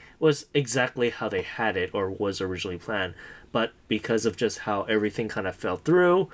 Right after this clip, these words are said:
and restrictions and all that, it just, it is what it is. 'Cause hell, they're, they're,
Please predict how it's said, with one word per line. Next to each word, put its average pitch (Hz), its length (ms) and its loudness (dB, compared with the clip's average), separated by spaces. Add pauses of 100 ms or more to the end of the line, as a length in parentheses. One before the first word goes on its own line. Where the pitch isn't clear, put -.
(640)
and 101 320 0
restrictions 156 840 0
and 143 100 4
all 139 160 4
that, 131 320 0
it 120 180 0
just, - 360 -2 (200)
it 113 140 0
is 95 200 -2
what 92 200 -4
it - 100 -12
is. - 440 -10 (3250)
'Cause 113 180 0
hell, 135 200 2
they're, 117 240 2 (100)
they're, 123 220 4